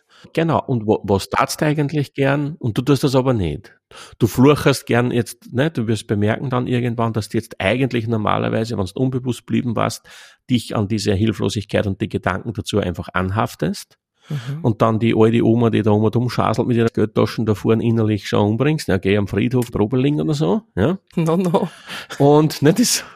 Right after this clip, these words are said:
Speaker 1: oder? So tust du da nämlich, das weiß ich.
Speaker 2: Ich nicht.
Speaker 1: <laughs> Nein.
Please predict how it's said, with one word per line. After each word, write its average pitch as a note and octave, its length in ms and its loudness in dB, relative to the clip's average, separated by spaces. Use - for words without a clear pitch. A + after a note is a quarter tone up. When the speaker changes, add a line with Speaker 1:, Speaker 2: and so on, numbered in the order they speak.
Speaker 1:
oder? A#3+ 360 4
So - 240 4
tust C#3+ 300 4
du E3+ 60 6
da F#3 200 4
nämlich, F3 340 4
das - 80 -8
weiß G2 200 2
ich. F#3+ 120 -4
Speaker 2:
Ich - 100 -8
nicht. B3 200 0
Speaker 1:
<laughs> - 1160 2
Nein. - 200 -4